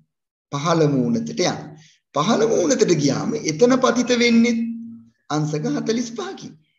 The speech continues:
ඒ නිසා නැවතත් පූර්ණ අභ්‍යන්තර පරාවර්තනය වෙලා නැවතත් ඔන්න විදියට පිටතට ගමන් කරනවා. පහළ පින්තූරේ තියෙන්නේ,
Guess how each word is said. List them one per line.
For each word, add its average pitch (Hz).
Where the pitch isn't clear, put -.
ඒ 160
නිසා 143
නැවතත් 156
පූර්ණ 170
අභ්‍යන්තර 123
පරාවර්තනය 117
වෙලා 127
නැවතත් 120
ඔන්න 117
විදියට 113
පිටතට 127
ගමන් 127
කරනවා. -
පහළ 131
පින්තූරේ 113
තියෙන්නේ, 104